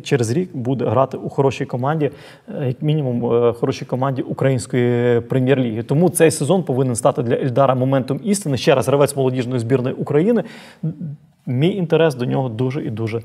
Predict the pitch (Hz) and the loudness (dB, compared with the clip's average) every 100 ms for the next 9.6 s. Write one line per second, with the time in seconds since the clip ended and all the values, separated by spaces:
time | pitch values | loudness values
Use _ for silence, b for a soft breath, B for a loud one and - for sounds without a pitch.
0 | b b b b 123 139 120 139 147 127 | b b b b 4 4 4 4 4 4
1 | 143 120 - 135 127 123 123 120 123 - | 4 2 0 -2 0 0 0 0 -2 -6
2 | - 147 135 151 120 180 180 131 - 143 | -8 -2 0 4 6 6 4 -2 -4 2
3 | 139 135 135 131 - 135 - 127 151 135 | 2 4 0 0 -4 -10 -4 0 0 0
4 | 123 127 135 123 113 120 127 113 - - | -2 0 0 -2 -2 0 0 0 -4 -16
5 | B B B B 180 208 196 180 208 220 | B B B B 4 4 6 6 6 6
6 | 160 165 - 226 220 196 180 156 147 139 | 4 2 4 2 4 6 6 6 4 4
7 | 139 156 151 - 143 143 - - 143 139 | 4 4 2 0 0 2 0 0 2 2
8 | 143 175 226 208 151 127 147 147 185 180 | 4 4 6 6 6 4 2 4 4 2
9 | - 175 135 123 123 107 | 0 -2 0 4 4 2